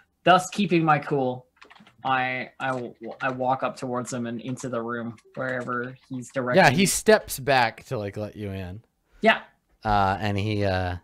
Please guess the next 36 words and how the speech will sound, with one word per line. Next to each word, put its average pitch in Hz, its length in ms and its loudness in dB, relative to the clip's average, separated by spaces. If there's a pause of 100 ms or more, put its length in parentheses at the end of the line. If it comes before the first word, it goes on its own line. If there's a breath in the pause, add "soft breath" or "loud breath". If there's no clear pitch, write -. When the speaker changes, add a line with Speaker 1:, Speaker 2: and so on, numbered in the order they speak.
(200)
Speaker 2:
and 127 120 0
so 180 100 4
inside, 180 720 6 (380 loud breath)
uh, 135 320 8
you 160 120 8
actually 220 200 6
see 254 180 0
you're 196 120 8
not, 175 240 8
you're 160 100 0
not 175 100 6
alone. 139 320 6
He's 131 160 0
got, 170 120 4
like, 139 180 4
a 120 60 2
half 135 260 6
dozen 131 240 0
other 120 120 0
people 120 300 -4
in 104 80 0
here, 98 260 -4 (320 soft breath)
uh, 113 220 4
mostly, 165 680 2
uh, 117 360 4 (100)
also, 151 400 6
like, 185 200 2
black 160 240 0
folks, - 580 -4
uh, 123 180 -8
men 139 160 0
and 156 120 4
women, 151 400 0 (160)
um, 110 520 0 (520)
and 127 180 2
they're 127 340 8